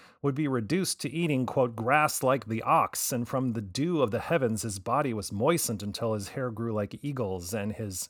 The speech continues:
nails like birds." Like Lear, he would wander the heath wild and feral, but unlike Lear, who cursed the storm and his daughters and descended further into madness,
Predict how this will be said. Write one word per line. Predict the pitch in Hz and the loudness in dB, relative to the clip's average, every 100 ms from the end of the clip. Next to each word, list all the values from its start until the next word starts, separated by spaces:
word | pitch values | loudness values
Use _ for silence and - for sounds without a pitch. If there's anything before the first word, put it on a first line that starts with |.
| - | -8
nails | 110 131 131 90 85 | -4 0 0 -2 -6
like | 90 85 | -10 -8
birds." | 107 110 78 76 - - _ _ _ _ _ _ | -6 -6 -6 -10 -12 -14 _ _ _ _ _ _
Like | 160 185 | 4 4
Lear, | 156 185 165 | 0 2 2
he | 120 160 | 2 -2
would | 160 | -2
wander | 139 156 170 151 | 6 6 6 4
the | 123 | 0
heath | 104 170 170 | -2 -4 -4
wild | 127 123 160 151 135 | 2 6 8 8 4
and | 123 107 | 2 0
feral, | 139 131 117 92 | 0 2 2 2
but | 92 - | -2 2
unlike | 185 214 160 120 - | 4 6 6 4 2
Lear, | 104 104 104 | -2 -2 -2
who | 117 | -4
cursed | - - 135 - | -4 -4 -4 -4
the | 113 | -6
storm | - 127 120 110 | -4 -2 0 0
and | 104 113 107 | -2 -2 -4
his | 95 | -6
daughters | 85 104 107 90 82 85 | -6 -4 -2 -4 -8 -8
and | 101 | -8
descended | 95 - 120 113 95 | -4 -4 -2 -2 -4
further | - 156 160 113 98 | -2 0 2 0 -2
into | 101 107 | -4 -6
madness, | 98 110 95 85 - - | -4 -4 -4 -6 -10 -14